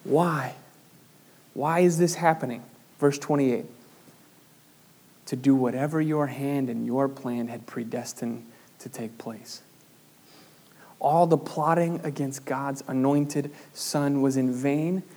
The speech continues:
because God had already predetermined or predestined the outcome.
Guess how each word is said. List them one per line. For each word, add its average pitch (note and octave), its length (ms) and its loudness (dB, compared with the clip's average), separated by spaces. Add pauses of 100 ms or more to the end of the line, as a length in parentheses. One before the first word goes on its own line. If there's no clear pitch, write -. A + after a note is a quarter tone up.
(200)
because C3 300 -2
God C3+ 260 0
had C#3+ 140 0
already C3+ 340 2
predetermined C#3 920 -2 (280)
or B2+ 100 2
predestined D3 1040 0
the C3+ 120 0
outcome. A#2+ 440 -10